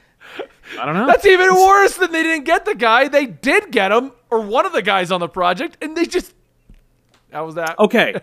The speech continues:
Speaker 2: <laughs>
Speaker 1: I'm looking at it right now. It was D C. The title of the panel is called D C at Home Day two. D C at Home is one word.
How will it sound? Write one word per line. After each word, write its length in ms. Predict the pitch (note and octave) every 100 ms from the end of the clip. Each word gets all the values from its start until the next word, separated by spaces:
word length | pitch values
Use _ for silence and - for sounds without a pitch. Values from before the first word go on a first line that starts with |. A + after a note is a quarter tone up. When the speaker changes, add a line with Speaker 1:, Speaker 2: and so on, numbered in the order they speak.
| - B3+
Speaker 2:
<laughs> 240 | - F#3+
Speaker 1:
I'm 140 | E3+
looking 180 | A3 A3+
at 80 | A#3+
it 40 | A3+
right 200 | A3 G#3+
now. 340 | F#3+ F3+ F3
It 140 | E3 D#3+
was 180 | D3 A#2
D 240 | E3 A3+
C. 440 | - A#3+ A3 A3 -
The 200 | D#3 F#3+
title 440 | - A#3+ D4+ E4
of 100 | C4
the 80 | C#4
panel 460 | - A3 F3 D3+
is 160 | D3+ D3
called 360 | F#3+ D#3 A#2 A2
D 220 | G#3 C#4
C 320 | - D4 C4+
at 180 | B3 A#3+
Home 420 | - F3 A3 A3
Day 240 | F#3 G3 G3+
two. 500 | - F3+ C3 A#2 C3+ _ _ _ _ _ _ _ _ _ -
D 200 | C3+ G#3
C 260 | - C4 B3
at 240 | G#3 A3+
Home 380 | D#3 G3+ F#3+ F#3+
is 140 | E3+ C#3+
one 220 | F3 F#3
word. 360 | C3+ A#2+ A#2+